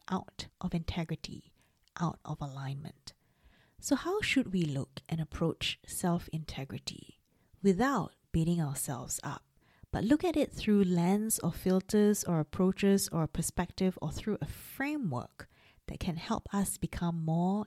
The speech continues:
integral to ourselves? Now, I'm going to talk about the concept of the four pillars of integrity. Pillar number one, it's taking responsibility,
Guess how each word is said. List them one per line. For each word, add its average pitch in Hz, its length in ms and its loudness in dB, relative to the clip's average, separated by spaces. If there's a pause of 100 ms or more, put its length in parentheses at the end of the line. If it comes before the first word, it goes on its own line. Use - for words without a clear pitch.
(160)
integral 165 840 -4
to 160 140 -4
ourselves? - 920 -8 (640)
Now, 180 200 0
I'm 220 100 0
going 330 120 2
to 381 80 0
talk - 180 0
about 214 240 0
the 156 80 -2
concept 175 560 -2
of 147 260 -4
the 156 80 -4
four 220 680 2 (240)
pillars 170 680 2
of 151 140 -8
integrity. 143 760 -10 (680)
Pillar 240 260 2
number 190 240 -2
one, - 340 -8 (680)
it's - 420 -2 (280)
taking 208 600 -2
responsibility, 151 1040 -4